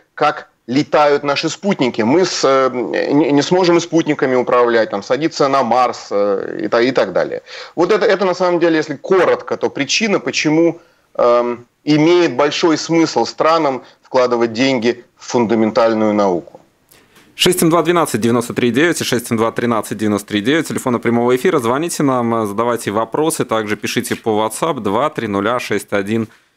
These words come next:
Speaker 2: девять один. Квазары, пульсары, вот вы как раз несколько раз упоминали эти термины.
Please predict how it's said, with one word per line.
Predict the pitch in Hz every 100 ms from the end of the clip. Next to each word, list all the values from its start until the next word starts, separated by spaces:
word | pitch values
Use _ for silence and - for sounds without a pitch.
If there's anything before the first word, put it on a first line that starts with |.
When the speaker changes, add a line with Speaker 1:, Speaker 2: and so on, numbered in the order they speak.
| _ -
Speaker 2:
девять | 95 117 107 98 117
один. | 117 113 101 90 90
Квазары, | - 139 196 190
пульсары, | 151 139 127 180 170 147
вот | 110 107 110
вы | 113
как | 113 104
раз | 113 101
несколько | 104 - 85
раз | 113 98 87
упоминали | - 95 95 92
эти | 87 98
термины. | - 196 185 147 120 113 104